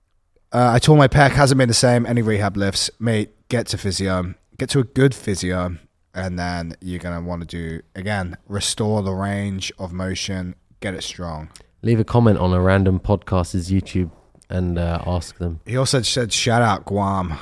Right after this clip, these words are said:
Speaker 1: whatever that means.
Speaker 2: I love that country.
Speaker 1: Is it country?
Speaker 2: Yeah.
Speaker 1: Right, I'm gonna bang out one more. "Thoughts on zone two cardio to supplement B J J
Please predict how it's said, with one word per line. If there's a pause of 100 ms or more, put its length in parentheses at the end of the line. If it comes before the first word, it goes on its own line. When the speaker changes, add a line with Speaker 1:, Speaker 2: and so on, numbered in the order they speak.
(140)
Speaker 1:
whatever
that
means. (200)
Speaker 2:
I
love
that
country. (720)
Speaker 1:
Is
it
country? (320)
Speaker 2:
Yeah. (540)
Speaker 1:
Right,
I'm
gonna
bang
out
one
more.
"Thoughts
on
zone
two
cardio
to
supplement
B
J
J